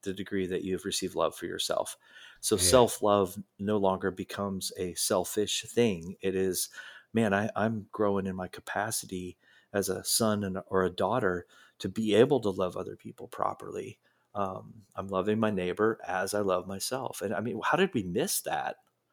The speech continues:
Speaker 2: Right, right. It's such a high view of, of humanity. Um, you know,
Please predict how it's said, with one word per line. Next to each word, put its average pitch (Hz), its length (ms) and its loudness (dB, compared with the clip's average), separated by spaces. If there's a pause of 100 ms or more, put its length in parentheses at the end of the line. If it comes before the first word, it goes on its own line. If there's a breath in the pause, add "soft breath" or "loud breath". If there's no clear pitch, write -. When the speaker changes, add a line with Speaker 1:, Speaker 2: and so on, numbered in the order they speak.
(340)
Speaker 2:
Right, 82 360 0 (200)
right. 90 320 -2 (460 soft breath)
It's - 120 -4
such 139 240 4
a 107 100 6
high 107 260 6
view 95 360 4
of, 82 360 -4
of 92 120 -10
humanity. 87 760 0 (600 soft breath)
Um, 82 540 -2 (220)
you 98 120 -2
know, 92 280 0